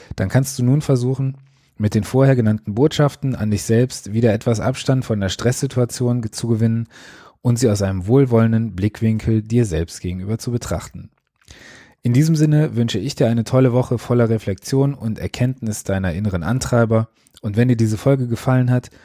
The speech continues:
dann sei so lieb und bewerte sie auf iTunes mit fünf Sternen.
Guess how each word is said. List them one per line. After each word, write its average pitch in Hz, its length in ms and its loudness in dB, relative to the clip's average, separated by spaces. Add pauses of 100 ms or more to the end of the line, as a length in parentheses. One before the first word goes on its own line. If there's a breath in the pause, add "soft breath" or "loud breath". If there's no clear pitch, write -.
(140 loud breath)
dann 110 160 2
sei 123 160 6
so 127 100 2
lieb 120 240 -2
und 107 140 -8
bewerte 113 420 0
sie 110 140 0
auf 87 140 -6
iTunes 98 480 -4
mit 90 180 -4
fünf 120 300 -4
Sternen. 80 460 -4